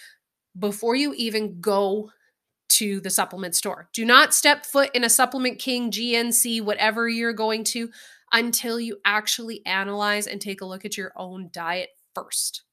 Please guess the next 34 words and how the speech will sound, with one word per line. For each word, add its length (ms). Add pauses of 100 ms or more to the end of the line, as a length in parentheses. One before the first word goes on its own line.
(320)
Don't 220
do 160
it. 160 (320)
Don't. 360 (1400)
Okay. 220 (760)
Next 240
one. 160 (2000)
I'm 100
gonna 140
say 340
it, 180
and 100
then 80
you're 60
gonna 100
be 80
like, 160
"What?" 920
And 140
then 80
I'm 80
gonna 140
explain 420
it, 40
and 80
then 60
you're 120
gonna 160
be 0
like, 160
"Oh." 200 (520)
So, 580 (640)
<laughs> 80 (1800)
number 260